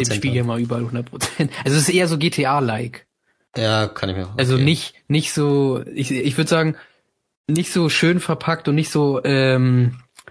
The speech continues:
Speaker 2: kompakt wie jetzt bei Spider-Man, sondern echt so verteilter wie bei G T A. Und die Welt ist auch ein bisschen größer, ein bisschen weiter, so.
Speaker 1: Ja, okay. Ja, kann ich voll verstehen.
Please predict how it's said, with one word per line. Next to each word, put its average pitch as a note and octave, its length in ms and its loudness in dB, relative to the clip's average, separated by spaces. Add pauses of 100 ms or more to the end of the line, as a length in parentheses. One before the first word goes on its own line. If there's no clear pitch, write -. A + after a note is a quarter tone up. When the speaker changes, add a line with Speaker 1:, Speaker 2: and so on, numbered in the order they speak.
(120)
Speaker 2:
kompakt C#3+ 540 -2
wie D3+ 80 0
jetzt C#3 160 0
bei C#3 100 4
Spider-Man, D3+ 640 0
sondern C3+ 340 2
echt C#3 240 -2
so D3+ 120 2
verteilter C#3 640 0
wie C3+ 80 0
bei C3 120 2
G B2+ 120 2
T C3 160 -2
A. B2+ 80 4
Und C3 100 2
die B2 100 2
Welt C#3 160 2
ist C#3 120 -4
auch A#2+ 80 -2
ein A2+ 60 -8
bisschen B2 280 0
größer, B2 400 2
ein A#2+ 80 2
bisschen A#2+ 440 0 (280)
weiter, B2 500 0
so. A2+ 360 -2 (480)
Speaker 1:
Ja, G2+ 460 0 (380)
okay. F#2+ 340 -4
Ja, G2+ 140 2
kann G#2+ 160 -2
ich G#2 80 -4
voll G#2 120 -2
verstehen. F#2+ 380 -2